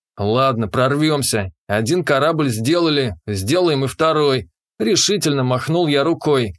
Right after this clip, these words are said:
не обращая внимания на удивленно вытаращенные глаза подруг. "Это возможно, сэр", прогудел Эфиряка. "Однако вынужден вам напомнить, что механик Лори и капитан Нида".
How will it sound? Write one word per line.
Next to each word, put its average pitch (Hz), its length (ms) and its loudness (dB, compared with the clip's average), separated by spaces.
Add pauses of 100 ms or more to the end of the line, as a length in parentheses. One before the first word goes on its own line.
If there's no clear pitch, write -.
не 202 100 -2
обращая 139 540 2
внимания 131 540 0
на 123 140 0
удивленно 117 600 0
вытаращенные 135 720 0
глаза 131 380 0
подруг. 143 540 -2 (540)
"Это 175 380 0
возможно, 202 720 0
сэр", 175 460 -2 (180)
прогудел 139 560 0
Эфиряка. 131 640 0 (260)
"Однако 156 680 0
вынужден 185 600 0
вам 185 280 2
напомнить, 180 800 0
что - 240 -2
механик 143 640 0
Лори 147 440 2
и 107 60 -4
капитан 185 640 0
Нида". 135 440 0